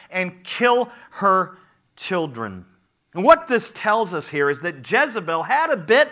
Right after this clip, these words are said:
of a following in the church at Thyatira. And, and, and that makes total sense. When you preach that you can have Christ and have the world, that's attractive. Shouldn't be attractive to faithful Christians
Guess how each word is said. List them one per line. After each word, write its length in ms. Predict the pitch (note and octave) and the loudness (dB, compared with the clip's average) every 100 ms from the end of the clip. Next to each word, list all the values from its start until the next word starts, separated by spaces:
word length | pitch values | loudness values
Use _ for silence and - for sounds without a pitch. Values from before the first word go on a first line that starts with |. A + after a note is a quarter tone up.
| - - - - | -6 -20 -16 4
of 200 | A3+ A3 | 4 4
a 80 | G#3+ | -2
following 840 | - - C4 D#4 D4 A3+ G#3 G3+ | -2 2 4 4 0 -4 -8 -8
in 100 | A3+ | -8
the 100 | A3 | -10
church 340 | - C4 B3+ | -8 -10 -10
at 160 | A#3 _ | -16 _
Thyatira. 840 | A3+ A3+ A3 A3 B3 D4+ C#4 A3 _ _ _ _ _ _ _ _ _ _ _ G#3+ | 0 0 -4 -8 -12 -12 -18 -20 _ _ _ _ _ _ _ _ _ _ _ 0
And, 160 | A#3 A3+ | 0 0
and, 180 | A#3+ A#3+ | -4 -2
and 640 | A#3+ C4 C4 C4+ C4 C4+ | -2 -4 -4 -10 -16 -8
that 140 | C#4+ | -6
makes 180 | D4+ - | -6 -6
total 380 | - C#4+ D#4 C#4+ | 0 2 2 -4
sense. 680 | - D#4+ F#4+ C#4 - - - _ _ _ _ | -4 -4 -4 -12 -18 -18 -20 _ _ _ _
When 180 | A3 A#3 | 0 2
you 200 | C#4 D4 | 0 -2
preach 480 | - - D4+ D#4 - | -4 -2 -2 -2 -4
that 160 | A#3+ G3+ | -6 -6
you 100 | C#4 | -4
can 140 | A#3+ | -4
have 320 | F#3+ G3+ - | 2 2 2
Christ 800 | - - C4 D#4+ C4+ G#3+ - - - - - | -10 -8 2 4 4 -4 -12 -14 -20 -20 -6
and 160 | G3+ G#3 | -4 -4
have 400 | G3 C4 A3 F3 | 2 4 4 2
the 100 | G#3+ | 0
world, 480 | G3+ D#4 D4 A3+ D#3+ | 2 6 8 6 6
that's 300 | E4 F4 B3 | 4 4 0
attractive. 1080 | F3+ - E4 F#4 F4+ C4 C4+ B3 - - _ _ _ _ _ _ _ _ _ _ _ _ _ | -2 4 6 6 2 -4 -4 -6 -14 -20 _ _ _ _ _ _ _ _ _ _ _ _ _
Shouldn't 500 | - - D4+ G4+ C#4+ | -10 4 6 6 4
be 120 | G3+ | 0
attractive 600 | E3+ G3+ F#3+ F3+ F3+ D#3 | 0 4 6 6 0 -6
to 120 | D#3+ | -8
faithful 640 | C#3 - G#3 G#3+ G#3+ F#3+ D#3 | -10 -2 0 0 -4 -6 -6
Christians 640 | - D#4 - G#3+ C4 - | -2 -2 -2 -10 -10 -12